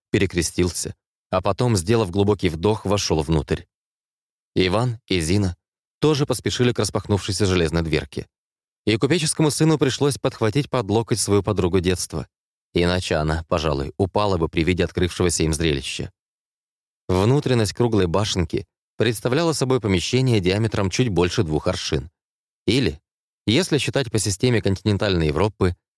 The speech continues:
примерно полтора метра. На этом пятачке сидела, привалившись спиной к стене и вытянув перед собой ноги,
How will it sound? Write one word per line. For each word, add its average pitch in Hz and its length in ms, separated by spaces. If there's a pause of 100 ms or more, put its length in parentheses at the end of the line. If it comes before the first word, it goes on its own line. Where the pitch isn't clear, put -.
(140)
примерно 143 460
полтора 113 400
метра. 67 400 (640)
На 90 160
этом 87 200
пятачке 90 520 (340)
сидела, 104 500
привалившись 107 560
спиной 117 320
к - 60
стене 98 440 (320)
и 107 120
вытянув 151 400
перед 120 220
собой 110 260
ноги, 117 400